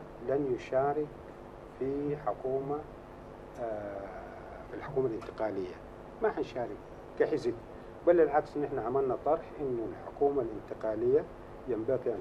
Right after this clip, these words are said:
تكون من، آه، سودانيين خلص مستقلين لا منتمين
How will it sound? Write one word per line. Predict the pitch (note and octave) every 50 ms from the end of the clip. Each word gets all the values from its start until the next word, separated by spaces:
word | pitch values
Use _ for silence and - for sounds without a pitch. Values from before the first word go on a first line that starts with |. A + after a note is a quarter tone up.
| - -
تكون | A2+ - - C#3+ B2+ B2
من، | A#2+ A2+ G#2+ A#2 A#2+ A#2+ A2+ A2 A2 G#2+
آه، | G#2 G#2 G2+ G2 G2 - - - - - - - - - - - - - - - - - -
سودانيين | - - - B2+ A2+ G#2 A2 G#2 G#2+ G#2+ A2 A#2 C3+ D3 D3+ D3+ D3+ C#3 C3+ - - -
خلص | C3 C#3+ C#3 C3+ D3 D#3 E3 D#3+ - - - - B2
مستقلين | G#2+ - - - - A2+ - A2+ A2 A2 A2 A2+ B2+ C#3+ D3+ D#3+ D#3+ D#3+ D#3+ D3 -
لا | - A#2+ B2
منتمين | A#2+ A#2+ A2 G2+ - - A#2+ A2 A#2+ C3+ D#3+ F3 F#3 F#3+ F#3+